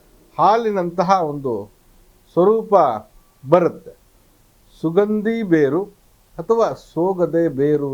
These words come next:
ಎಂಬುದಾಗಿ ನಾವು ನೋಡ್ಬೋದಾಗಿದೆ. ಅದಾದ ನಂತರ ಮಾಕಳಿ ಬೇರು, ಇದೂ ಸಹ ಬಹಳ ಉತ್ಕೃಷ್ಟವಾಗಿರ್ತಕ್ಕಂಥ ಒಂದು ಗಿಡಮೂಲಿಕೆ.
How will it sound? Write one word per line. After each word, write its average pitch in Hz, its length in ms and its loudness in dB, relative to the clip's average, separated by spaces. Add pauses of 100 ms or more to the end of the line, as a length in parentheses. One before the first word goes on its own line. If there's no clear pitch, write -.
(140)
ಎಂಬುದಾಗಿ 117 480 -4 (800)
ನಾವು 135 220 0 (100)
ನೋಡ್ಬೋದಾಗಿದೆ. 113 720 -2 (960)
ಅದಾದ 214 320 2 (100)
ನಂತರ 202 260 -2 (360)
ಮಾಕಳಿ 180 440 2 (100)
ಬೇರು, 104 200 -2 (1040)
ಇದೂ 165 220 -4 (180)
ಸಹ 190 100 -4 (200)
ಬಹಳ 175 140 4 (120)
ಉತ್ಕೃಷ್ಟವಾಗಿರ್ತಕ್ಕಂಥ 160 1400 -2 (160)
ಒಂದು 127 140 -4 (100)
ಗಿಡಮೂಲಿಕೆ. 120 540 -4